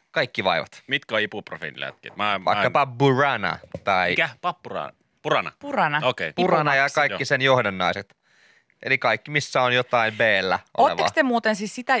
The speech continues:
Speaker 3: sakkia, joka
Speaker 1: Oh.
Speaker 3: ostaa, koska siis lääkkeistähän on aina se halpis versio ja sitten on se niinku merkkiversio.
Speaker 1: Mm.
Speaker 3: Ja halpis versio on sama ainetta kuin se merkkiversio. Merkkiversiossa on merkki, niin kumpaa te ostatte?
Speaker 2: Halpa aina.
Speaker 3: Halpaa aina, jep, sama.
Speaker 1: Ai jaa.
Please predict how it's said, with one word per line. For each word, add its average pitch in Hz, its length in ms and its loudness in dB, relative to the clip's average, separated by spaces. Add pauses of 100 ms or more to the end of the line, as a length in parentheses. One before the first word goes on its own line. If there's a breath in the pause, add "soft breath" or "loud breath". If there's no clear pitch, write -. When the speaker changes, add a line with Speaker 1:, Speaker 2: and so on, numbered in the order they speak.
Speaker 3:
sakkia, 165 520 -2
joka 160 340 2
Speaker 1:
Oh. 165 100 2
Speaker 3:
ostaa, 151 640 2
koska - 280 -6
siis 160 240 -2 (120)
lääkkeistähän 156 680 0
on 139 60 2
aina 135 140 2
se 135 80 -8
halpis 226 440 0
versio 156 280 -2
ja 139 40 0
sitten 135 260 -6
on 131 60 -4
se 131 80 -8
niinku 123 140 -10
merkkiversio. 120 720 -8
Speaker 1:
Mm. 127 180 -4 (420 soft breath)
Speaker 3:
Ja 143 340 0
halpis 214 400 0
versio 202 380 -2
on 190 80 -2
sama 147 220 -2 (120)
ainetta - 420 -6
kuin 143 140 -14
se 135 200 -8 (260)
merkkiversio. 175 640 -4
Merkkiversiossa 175 640 -8
on 160 40 -12
merkki, 139 340 -8
niin 156 120 -12
kumpaa 160 320 0
te 131 140 -2
ostatte? - 440 -10
Speaker 2:
Halpa 117 440 -4 (140)
aina. 87 240 0
Speaker 3:
Halpaa 220 500 4
aina, 165 220 2
jep, 233 240 2
sama. 170 260 4
Speaker 1:
Ai 180 80 4
jaa. 160 400 4